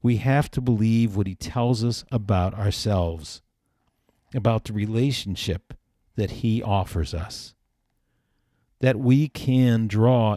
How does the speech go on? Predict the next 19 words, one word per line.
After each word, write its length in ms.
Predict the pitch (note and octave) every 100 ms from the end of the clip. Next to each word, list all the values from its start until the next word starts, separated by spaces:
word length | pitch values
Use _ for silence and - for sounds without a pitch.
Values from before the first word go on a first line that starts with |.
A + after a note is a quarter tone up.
| -
intimately 640 | D#3+ C#3+ C3+ A#2+ B2 B2
close 420 | - - D3+ -
to 120 | - D#2+
him 320 | F#2 D#2 C#2 _ _ -
by 160 | A#2
dying 600 | F#2+ A2+ G#2+ G#2+ F#2 E2+
to 160 | - G2+
self, 580 | - G#2+ F2 - - _ _ _ _ _ _ _ _
cling 340 | - F3+ F#3+ D3+
to 80 | F#2+
him, 320 | F#2 C#2+ - - _ _ _
uniting 600 | B2 B2+ C3 C#3 D3 B2
with 180 | G2 -
him, 260 | F#2 D#2+ D#2+ _ - _ _ -
inviting 560 | A#2+ G#2+ C#3+ D#3 C3
him 140 | A2+ A#2
into 320 | E3+ E3 C3
our 140 | A2
lives 600 | G2 E2+ E2+ E2+ - -